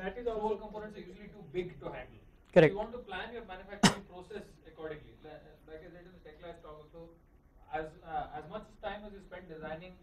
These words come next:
Speaker 2: the product, also spend that much time designing the damn process with which your product will be made.
Speaker 3: So,
Speaker 2: So
Speaker 3: uh, I,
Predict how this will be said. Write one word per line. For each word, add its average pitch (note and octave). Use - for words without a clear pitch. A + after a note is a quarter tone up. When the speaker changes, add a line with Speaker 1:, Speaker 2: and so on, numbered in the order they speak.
Speaker 2:
the -
product, F#3
also D#3+
spend F3+
that D#3
much E3+
time D#3+
designing D#3
the C#3+
damn C#3+
process F3
with E3
which E3
your D#3+
product D3
will C#3
be C3+
made. C3
Speaker 3:
So, D#4+
Speaker 2:
So -
Speaker 3:
uh, G3
I, A3